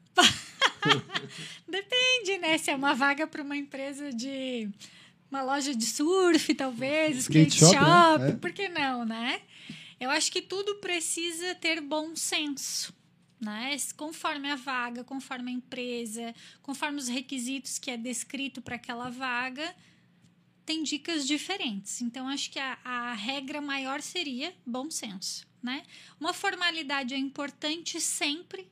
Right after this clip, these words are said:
Speaker 1: mesmo que seja, sei lá, na Disney, né? Desde que com leveza, com naturalidade, com equilíbrio, né? Adequações pra aquele, pra aquele tipo de, de vaga, pra empresa que tu vai conversar.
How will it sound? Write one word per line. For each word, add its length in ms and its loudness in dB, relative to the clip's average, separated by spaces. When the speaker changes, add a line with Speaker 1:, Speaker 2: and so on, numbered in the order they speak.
Speaker 1:
mesmo 520 -4
que 80 -10
seja, 460 -8
sei 200 -14
lá, 320 -8
na 140 -4
Disney, 560 -6
né? 260 -4
Desde 640 0
que 360 -4
com 260 -10
leveza, 500 -6
com 140 -14
naturalidade, 1300 -6
com 260 -6
equilíbrio, 920 -4
né? 480 -6
Adequações 840 -6
pra 260 -6
aquele, 360 -8
pra 160 -12
aquele 260 -14
tipo 300 -10
de, 240 -8
de 160 -10
vaga, 500 -6
pra 140 -10
empresa 340 -8
que 100 -14
tu 100 -14
vai 100 -12
conversar. 840 -10